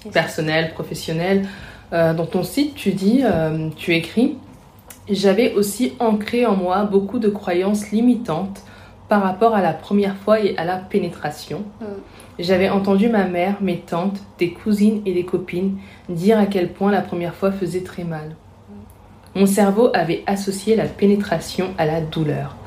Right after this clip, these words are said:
Speaker 2: Est-ce que tu peux nous parler un peu de ton histoire ?
Speaker 1: Oui. Euh, moi, je suis née au Sénégal. J'ai grandi au Sénégal. Je
Speaker 2: Oui.
Speaker 1: suis arrivée en France, euh, après mon bac.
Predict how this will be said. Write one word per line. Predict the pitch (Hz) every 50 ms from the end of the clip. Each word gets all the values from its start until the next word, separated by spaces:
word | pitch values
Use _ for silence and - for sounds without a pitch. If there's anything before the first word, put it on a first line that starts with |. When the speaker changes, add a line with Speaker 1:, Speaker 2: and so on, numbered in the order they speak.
| - - - - -
Speaker 2:
Est-ce | 175 180 190
que | - 294
tu | 294 - -
peux | - 185
nous | 170 160
parler | 160 147 151 160 180
un | 170 160
peu | - - 160
de | -
ton | - - 143
histoire ? | 139 139 - - - - 127 131 - - - - - - - - - 214 220 226 220
Speaker 1:
Oui. | 220 202 190 175 170 - - - - - - - - - - - - - - - - - - - - - -
Euh, | 190 202 196 196 196 190 196 190 - - -
moi, | - 240 247
je | 240
suis | - - 240
née | 226 214
au | 214 208
Sénégal. | 208 - 196 190 180 175 180 190 202 233 262 302 339 - - - - - - 226
J'ai | 214 - - 190
grandi | 170 185 180 190 190 190 190 202
au | 196 185
Sénégal. | 185 - - 185 180 175 170 170 190 202 208 214 226 202
Je | 180
Speaker 2:
Oui. | 175
Speaker 1:
suis | 175 202
arrivée | 190 185 185 185 - 190
en | 185 190 190
France, | - - - - 208 208 208 208 - -
euh, | 196 165 160 - -
après | 170 170 - - - - - 214 208
mon | 196 185 175
bac. | 165 156 185 214 262 262 -